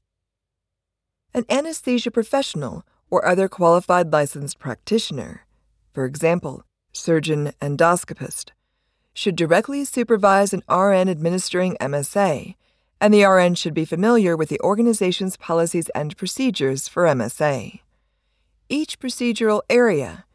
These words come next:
for example, O R, interventional radiology, endoscopy unit,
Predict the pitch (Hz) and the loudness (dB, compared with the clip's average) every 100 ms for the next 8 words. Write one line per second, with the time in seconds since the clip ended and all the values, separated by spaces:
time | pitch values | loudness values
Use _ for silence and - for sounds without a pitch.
0 | _ _ _ - 139 139 165 165 139 80 | _ _ _ -2 -2 0 0 0 -4 -14
1 | 165 _ _ - 147 151 160 190 214 _ | -18 _ _ -2 2 6 6 4 0 _
2 | _ _ 220 220 226 185 180 - 185 180 | _ _ -4 0 2 2 2 0 -2 2
3 | 156 143 170 202 175 127 120 - _ _ | 0 2 2 4 2 -4 -12 -14 _ _
4 | - 208 240 240 - 165 135 123 113 131 | -6 2 2 0 -8 -10 -8 -6 -8 -8
5 | - | -12